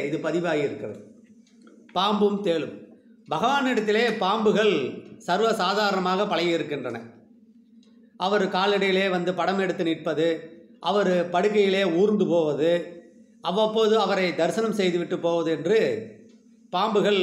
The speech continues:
பகவானிடத்திலே அவ்வளவு அன்பு பூண்டு இருக்கின்றன. பகவானே பல இடங்களிலே சொல்லியிருக்கிறார், ஒரு ஞானியை தரிசிப்பதற்கு சித்தர்கள் வெவ்வேறு ரூபங்களிலே வருவார்கள். நீங்கள்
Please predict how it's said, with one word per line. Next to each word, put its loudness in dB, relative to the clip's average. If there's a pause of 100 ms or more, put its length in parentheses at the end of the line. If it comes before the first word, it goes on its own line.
பகவானிடத்திலே 0
அவ்வளவு 0
அன்பு 0
பூண்டு 2
இருக்கின்றன. -6 (640)
பகவானே 2
பல 0
இடங்களிலே 0
சொல்லியிருக்கிறார், -4 (500)
ஒரு 2
ஞானியை 0 (880)
தரிசிப்பதற்கு -2 (760)
சித்தர்கள் 2
வெவ்வேறு 2
ரூபங்களிலே 2
வருவார்கள். 2 (1200)
நீங்கள் 2